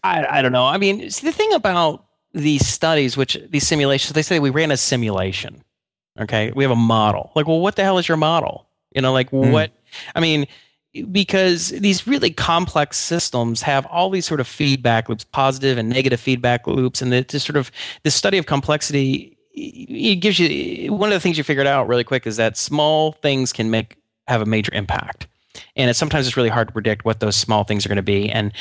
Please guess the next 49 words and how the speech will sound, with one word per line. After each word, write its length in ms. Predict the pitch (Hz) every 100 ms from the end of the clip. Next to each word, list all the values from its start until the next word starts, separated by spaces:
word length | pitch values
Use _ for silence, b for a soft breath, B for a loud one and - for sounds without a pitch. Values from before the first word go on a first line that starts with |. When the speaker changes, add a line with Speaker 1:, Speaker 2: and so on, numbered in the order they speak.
| B
Speaker 1:
how 140 | - 117
they're 100 | 110
gonna 120 | 101
affect 260 | 95 107 -
the 80 |
system. 420 | 101 113 104 101 -
So 260 | 110 107
Speaker 2:
Black 280 | 107 117 110
swans. 400 | - 156 202 - _ _ _
Speaker 1:
make, 500 | - - - - -
yeah, 240 | 359 285 -
exactly. 520 | 175 143 135 131 131
You 80 | 139
make 200 | 170 -
these 180 | 131
sort 140 | - 135
of 340 | 120 110 101 _ -
simplifying 560 | 120 202 175 139 143 131
assumptions. 500 | 123 175 175 - 120
It's 140 | 120
like, 120 | 131 131
well, 140 | 131
you 100 | 131
might 140 | 135
have 80 | 117
simplified 460 | - 208 208 139 127
something 320 | 131 120 120
that 80 | 113
made 180 | 117 110
sense, 240 | 175 165
but 120 | -
it 80 | 101
turns 180 | - 123
out 140 | 123
you 80 | 113
smoothed 280 | - 127 120
over 200 | 127 127
something 340 | - 107 110
that's 140 | 107 104
gonna 160 | 117
have 140 | 127 104
a 40 |
critical, 540 | 107 143 113 - 110 -
it, 180 | 127 - -
it 180 | 135
has 140 | 143 123
a 60 |
critical 440 | 117 - 143 135 110
effect 420 | - 110 107 -